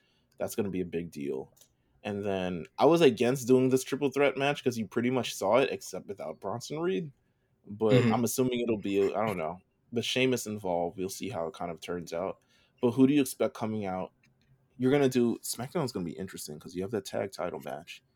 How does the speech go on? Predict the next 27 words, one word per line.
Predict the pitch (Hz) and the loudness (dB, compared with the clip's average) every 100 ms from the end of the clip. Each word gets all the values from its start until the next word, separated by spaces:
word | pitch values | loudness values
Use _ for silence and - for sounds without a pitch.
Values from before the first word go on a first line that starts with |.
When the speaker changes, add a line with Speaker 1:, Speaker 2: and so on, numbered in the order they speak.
| _ _ _ | _ _ _
Speaker 1:
Roman | 90 104 123 127 | -4 0 0 0
is | 110 | -2
returning. | 120 - 104 90 - - - _ _ - | -4 -6 -6 -6 -8 -16 -20 _ _ -4
You | 117 104 | -2 0
have | 113 | 0
Speaker 2:
Mm-hmm. | |
Speaker 1:
two | - 139 | -2 -6
triple | - 135 123 | -4 -2 -2
threat | - 117 104 | -2 -2 -2
matches | 101 104 104 95 - | -4 -4 -6 -10 -4
and | 127 131 143 131 | 0 2 2 0
a | |
singles | 110 123 120 117 101 | -2 -4 -2 -2 -2
match | 95 92 98 | -8 -8 -8
at | |
the | 104 98 | -6 -6
end | 95 | -4
of | |
the | 90 | -6
show, | - 92 85 | -6 -4 -4
all | - 98 107 104 | -2 -2 -2 -4
to | |
fit | - 101 | -4 -6
in | 98 87 | -4 -8
within | - 80 | -8 -12
two | - 78 | -10 -6
hours. | 67 57 55 76 | -4 -4 -8 -14